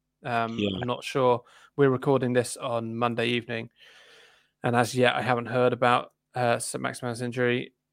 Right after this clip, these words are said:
Speaker 1: And obviously, they've got Wilson out, but they've got this new Isak guy up front. If they take
Speaker 2: Mm-hmm.
Speaker 1: it to Liverpool like they did to Man
Speaker 2: <laughs>
Speaker 1: City,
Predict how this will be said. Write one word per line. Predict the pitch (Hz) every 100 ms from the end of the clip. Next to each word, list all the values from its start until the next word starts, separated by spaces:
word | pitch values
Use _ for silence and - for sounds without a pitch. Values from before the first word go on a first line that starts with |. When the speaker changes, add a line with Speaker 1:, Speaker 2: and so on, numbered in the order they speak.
| _ -
Speaker 1:
And | 127 120 123
obviously, | 123 117
they've | 117 113
got | 127
Wilson | 127 131 127 123
out, | 123 123
but | 131
they've | 123
got | 139
this | 135 -
new | 127 123
Isak | 131 127 131 131
guy | 135 127 127
up | 123 131
front. | 143 131 131 _ _ _
If | - -
they | 226
take | 233 - 208
Speaker 2:
Mm-hmm. | 196
Speaker 1:
it | 185
to | 170
Liverpool | 160 175 170 175 175 190 - _
like | 143 143 131
they | 147
did | 147 135
to | 143
Man | 135 131
Speaker 2:
<laughs> |
Speaker 1:
City, | 123 160 147 127 120